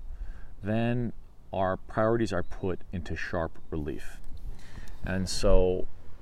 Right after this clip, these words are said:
I really recommend, uh, listening or reading meditations. I also read two incredible books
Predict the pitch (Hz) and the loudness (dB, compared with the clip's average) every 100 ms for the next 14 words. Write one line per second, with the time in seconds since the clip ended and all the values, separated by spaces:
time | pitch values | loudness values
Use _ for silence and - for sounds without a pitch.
0 | - - - 104 98 113 123 113 101 - | -6 -6 -2 4 4 4 4 4 4 2
1 | 90 85 82 82 - - - - 85 78 | 0 -2 -2 -4 -6 -8 -8 -6 -4 -4
2 | - - 107 107 - 107 101 101 - - | -2 0 0 0 0 -2 -2 -2 -6 -6
3 | 85 78 78 98 90 98 127 - - - | -4 -2 0 0 -2 -4 -8 -14 -16 -20
4 | - - 90 80 - 87 85 90 92 - | -16 -8 -4 -4 -4 -4 -4 -6 -6 -8
5 | - - - - - - - 98 - 107 | -10 -10 -12 -10 -10 -12 -6 -4 0 0
6 | 120 - 117 104 92 - 139 127 - - | 0 0 2 2 -2 -4 -2 -2 -2 0
7 | 110 95 78 85 95 - - | 2 2 2 -2 -4 -8 -12